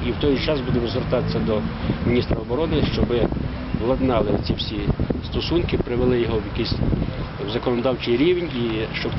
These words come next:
ті люди, які підписували договір ще далеко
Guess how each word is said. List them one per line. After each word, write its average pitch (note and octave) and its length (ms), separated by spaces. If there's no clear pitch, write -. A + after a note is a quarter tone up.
ті B2 120
люди, C3 240
які A2+ 540
підписували G#2+ 680
договір G#2+ 360
ще A#2+ 200
далеко C3 440